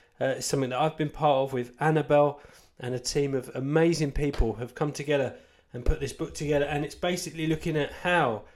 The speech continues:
to lead a gender-balanced church, supporting healthy singleness, dating, marriage and youth. So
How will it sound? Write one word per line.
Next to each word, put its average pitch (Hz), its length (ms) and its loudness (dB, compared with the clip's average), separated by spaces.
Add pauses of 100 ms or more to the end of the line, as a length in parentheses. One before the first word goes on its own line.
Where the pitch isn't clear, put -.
(260)
to 147 120 -2
lead 143 480 0
a 131 140 -4
gender-balanced 151 1080 0
church, - 560 -4 (400)
supporting 143 640 0
healthy 185 480 -2
singleness, 123 600 -2
dating, 156 460 0
marriage 123 340 -2
and 117 140 -8
youth. 135 420 0 (800)
So 214 380 6